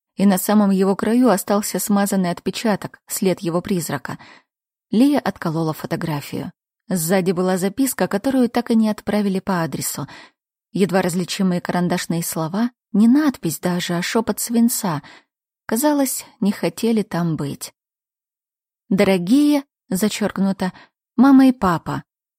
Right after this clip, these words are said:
иногда здесь отлично, иногда». На этом предложение обрывалось. Лия вздрогнула. Это было так печально и так пугающе, незаконченные слова девочки, которую ты когда-то любила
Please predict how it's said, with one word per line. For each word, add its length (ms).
иногда 420
здесь 260
отлично, 680
иногда». 480
На 80
этом 260
предложение 600
обрывалось. 640
Лия 300
вздрогнула. 720
Это 180
было 220
так 200
печально 640
и 40
так 200
пугающе, 680
незаконченные 800
слова 360
девочки, 540
которую 440
ты 140
когда-то 440
любила 540